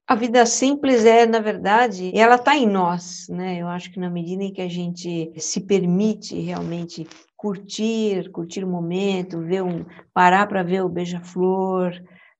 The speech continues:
né? Que é uma coisa, aqui em casa, aqui tem um também, tão pequenininhos, eles são tão minúsculos, às vezes eles aparecem,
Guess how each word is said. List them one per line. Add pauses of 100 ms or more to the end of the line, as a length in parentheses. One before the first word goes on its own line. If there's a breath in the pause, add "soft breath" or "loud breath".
né?
Que
é
uma
coisa,
aqui
em
casa,
aqui
tem
um
também, (100)
tão
pequenininhos,
eles
são
tão
minúsculos,
às
vezes
eles
aparecem,